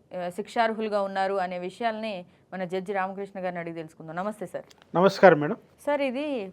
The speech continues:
Speaker 1: ఇప్పుడు ఈ ఆర్జేకర్ హాస్పిటల్లో ప్రిన్సిపల్ను కూడా ముందు దోషిగా అన్నారు.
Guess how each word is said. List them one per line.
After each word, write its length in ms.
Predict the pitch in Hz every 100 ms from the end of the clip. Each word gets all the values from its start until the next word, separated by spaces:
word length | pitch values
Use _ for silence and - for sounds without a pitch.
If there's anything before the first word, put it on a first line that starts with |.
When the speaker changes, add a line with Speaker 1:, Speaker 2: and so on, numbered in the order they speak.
| -
Speaker 1:
ఇప్పుడు 240 | 180 180 196 190 - -
ఈ 100 | 175
ఆర్జేకర్ 460 | 180 185 196 240 233
హాస్పిటల్లో 760 | 202 190 190 214 185 165 160 214 208
ప్రిన్సిపల్ను 540 | 208 220 - 240 233
కూడా 240 | 220 220 226
ముందు 500 | 202 208 214 190 156 - _ _ _ -
దోషిగా 680 | 170 175 202 208 208 196 180 -
అన్నారు. 680 | 170 180 165 165 226 -